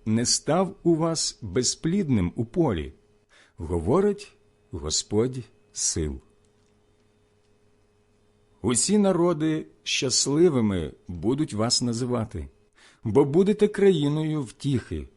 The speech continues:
говорить Господь сил. Жорстокі ваші слова супроти мене, каже Господь.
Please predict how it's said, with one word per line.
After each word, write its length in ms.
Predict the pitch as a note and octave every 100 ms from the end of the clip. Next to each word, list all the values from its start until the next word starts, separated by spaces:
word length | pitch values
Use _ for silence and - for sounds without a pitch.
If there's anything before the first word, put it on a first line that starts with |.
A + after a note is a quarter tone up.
| _ _ _ _ _
говорить 760 | E2 E2+ G2 G2+ D3 F#3 F#3 - _ _ _
Господь 680 | - D#2+ - - G#2+ B2+ - _ _
сил. 460 | - - F2 D2 C2+ _ _ _ _ _ _ _ _ _ _ _ _ _ _ _ _ _ _ _ _ _ _ _ _ _ _
Жорстокі 760 | F#2 F2+ C3+ C3 - F#3 F3 C#3+
ваші 320 | D3 D#3+ C#3+
слова 480 | - C3 B2 C#3+ C3+
супроти 520 | - F2+ G2+ G2+ G#2+
мене, 420 | C3 D#3+ G2+ C#2+ - _ _ _ _ _
каже 300 | - E2+ E2
Господь. 600 | E2 A#2+ - G#2+ D2+ -